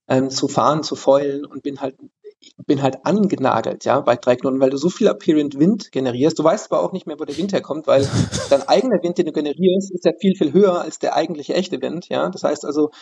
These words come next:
Speaker 1: du fährst ja auch Winkel, wo du dann nachher dann, also das Problem ist, bei solchen Bedingungen ist, dass du nicht mehr zurückkommst. Ja, weil du im Grunde genommen gegen den Wind fährst, aber du kannst nicht mehr mit dem Wind
Speaker 2: Mhm.
Speaker 1: fahren. Also es ist unglaublich kompliziert, quasi dann Winkel zu wählen, die dich wieder zurückbringen.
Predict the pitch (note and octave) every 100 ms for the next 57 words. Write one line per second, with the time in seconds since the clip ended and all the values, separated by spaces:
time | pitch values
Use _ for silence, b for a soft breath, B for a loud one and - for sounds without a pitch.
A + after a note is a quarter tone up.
0 | B - F3 E3 - D#3 C#3 E3 A3+ A3
1 | G#3 b b b - F3 E3+ E3+ E3 D#3
2 | E3+ E3 E3 - - D#3+ D#3 - - E3
3 | F#3 C#4 B3+ - _ _ - D#3 G3 G#3
4 | - F#3+ F#3+ F#3 E3+ F3 - - D#3 -
5 | G#2 - - _ _ b b b B2 D3+
6 | D#3+ D#3 D#3+ E3 E3+ D#3+ D#3+ D3+ E3 F3+
7 | F3+ E3 G3 F#3+ D#3+ F#3 - D3 D3+ E3
8 | D#3 F3 D3 B2+ G#2 G2 A#2+ B2+ - C3+
9 | D3+ F#3+ - D3 - A#3 G3+ D#3+ - -
10 | E3+ E3 - F#3 F3+ - D#3 D#3 D#3+ D#3
11 | E3+ G#3+ E3 E3 F3+ - b b - D3+
12 | - D3+ D#3 F3+ G3 F3 F3 D#3+ - D#3+
13 | D#3+ D#3+ - B2+ -